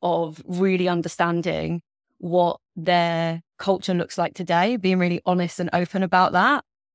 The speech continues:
but then also looking to the future. Where would, where do they want to be? Where, what does good look like in terms of the culture? And then creating a plan to actually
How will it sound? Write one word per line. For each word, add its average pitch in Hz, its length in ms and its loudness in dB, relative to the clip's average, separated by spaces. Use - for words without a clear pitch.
but 190 120 0
then 180 180 2
also 170 840 -2
looking 175 640 -2
to - 140 -8
the 170 80 -6
future. 160 460 -6
Where 190 280 4
would, 196 180 -4
where 202 200 2
do 220 80 2
they 196 140 2
want 165 380 -2
to 165 100 -10
be? 98 400 -8
Where, 185 440 4
what 190 220 0
does 196 180 0
good 180 220 0
look 175 240 -2
like 165 220 -2
in 165 80 -4
terms 165 280 -2
of - 80 -10
the 170 80 -8
culture? - 380 -6
And 160 80 -2
then 170 120 0
creating 165 300 -2
a 170 60 -4
plan 160 360 -4
to 175 120 -2
actually 165 520 -6